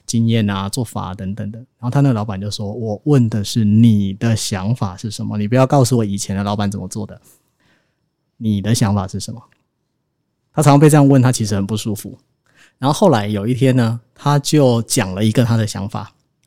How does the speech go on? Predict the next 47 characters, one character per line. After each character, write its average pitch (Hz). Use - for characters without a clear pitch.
然 131
后 151
他 170
这 180
个 156
老 120
板 110
就 110
跟 110
他 113
说 110
：“虽 -
然 165
你 117
这 110
个 131
想 117
法 104
跟 120
我 117
想 104
的 101
完 107
全 107
不 110
一 98
样， 113
但 143
是 147
我 113
终 127
于 117
听 120
到 120
你 101
的 98
想 101
法 107
了， 110
我 113
觉 110
得 120
这 127
样 117
蛮 101
好 104
的。” 117